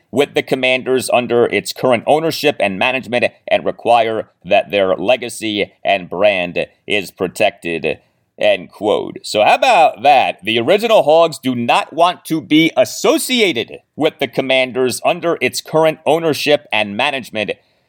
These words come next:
Current ownership and management. Uh, that pretty clearly is a shot at co-owner and co-C E O Dan Snyder, uh, team president Jason Wright, and maybe even head coach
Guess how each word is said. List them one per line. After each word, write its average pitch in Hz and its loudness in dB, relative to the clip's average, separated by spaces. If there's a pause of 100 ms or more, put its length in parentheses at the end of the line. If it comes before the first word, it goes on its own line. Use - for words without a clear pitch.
(420)
Current 202 0 (180)
ownership 151 0 (320)
and 117 0
management. 127 -6 (180)
Uh, 101 6
that 156 -2
pretty 233 0
clearly 233 2 (160)
is 233 -2
a 233 0
shot 226 -2 (380)
at 131 0
co-owner 185 2
and 135 0
co-C 160 0
E 151 0
O 147 4
Dan 131 0
Snyder, 104 0 (420)
uh, 98 6
team 165 -4
president 151 0
Jason 139 -2
Wright, 131 2
and 120 -2
maybe 147 -2
even 143 2
head 123 -2
coach 131 0